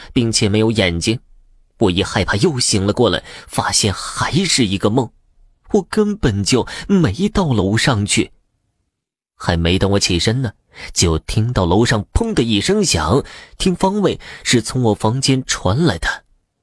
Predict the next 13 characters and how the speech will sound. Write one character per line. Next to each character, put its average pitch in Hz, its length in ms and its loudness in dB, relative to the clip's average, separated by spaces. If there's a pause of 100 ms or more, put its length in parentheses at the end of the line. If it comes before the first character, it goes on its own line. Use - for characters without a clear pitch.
(120)
我 104 220 4
上 98 260 0
楼 95 180 4
推 117 280 0
开 - 160 -2
了 98 100 0
门， 82 320 2 (240)
一 170 240 2
看 180 340 -2 (280)
就 98 320 2
是 117 140 0
一 104 220 -2
惊。 135 340 0